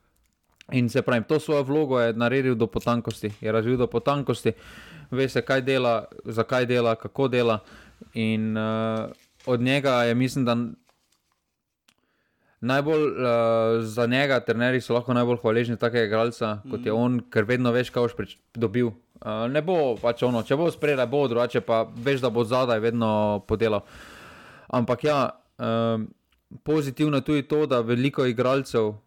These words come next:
Speaker 1: oziroma veliko, zdaj to je spet, eh, neki pojem, <laughs> ampak v, glede na preteklost je veliko igralcev iz slovenske lige, sploh pa
Speaker 2: Mhm.
Speaker 1: veliko igralcev v prvi postavi, kar je samo spodbudno za slovenski nogomet.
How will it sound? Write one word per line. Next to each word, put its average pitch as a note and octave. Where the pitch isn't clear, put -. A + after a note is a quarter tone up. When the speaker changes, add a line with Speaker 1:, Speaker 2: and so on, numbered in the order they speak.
Speaker 1:
oziroma G2+
veliko, A2+
zdaj F#2+
to G2
je F#2+
spet, -
eh, -
neki G#2
pojem, A2+
<laughs> -
ampak A#2+
v, B2
glede B2
na D3+
preteklost C3+
je A#2+
veliko A#2+
igralcev A2+
iz G#2
slovenske A#2
lige, C3+
sploh B2
pa B2
Speaker 2:
Mhm. A2
Speaker 1:
veliko A2
igralcev A2+
v G#2
prvi A2+
postavi, G#2+
kar A2
je A2+
samo A#2
spodbudno B2+
za A2
slovenski B2
nogomet. C#3